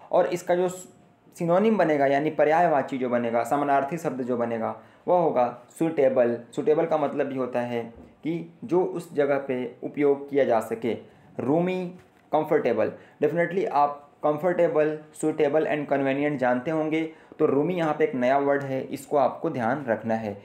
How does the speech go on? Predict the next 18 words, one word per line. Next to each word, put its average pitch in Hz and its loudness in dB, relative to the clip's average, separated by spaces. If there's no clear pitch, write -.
एक 135 -6
commodious 143 2
का 160 0
मतलब 151 -2
होता 135 -2
है 120 -2
roomy 160 -4
and 139 -2
roomy 180 0
का 175 0
मतलब 143 0
होता 131 0
है 131 4
suitable, 143 0
convenient, 131 -2
comfortable 143 0
यानी 127 0
आरामदेह। 120 -2